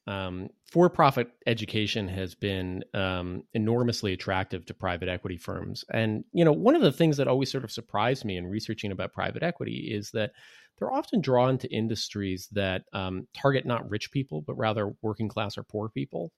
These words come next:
um, which always seemed a little surprising to me. You'd think if you're in the business of making money, you'd go where the money is. Um, but I think oftentimes they are attracted to businesses where,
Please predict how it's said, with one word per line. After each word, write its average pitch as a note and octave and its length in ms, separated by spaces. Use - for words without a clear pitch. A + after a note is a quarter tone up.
um, G3+ 320
which C3+ 140
always G3 220
seemed E3 220
a B2+ 60
little B2+ 180
surprising G#2 560
to A#2+ 60
me. B2 240
You'd G#2 160
think A2 180
if - 80
you're A2 100
in G#2 60
the G2 60
business G2 360
of F#2+ 80
making F#2+ 280
money, G#2 300
you'd G2 120
go G2 120
where F#2 120
the F2+ 80
money F2+ 320
is. D#2+ 300
Um, A2 400
but C3+ 180
I C3+ 100
think A3 400
oftentimes D3+ 720
they A2+ 280
are G#2+ 220
attracted A2+ 560
to G#2 60
businesses G2 720
where, G2+ 380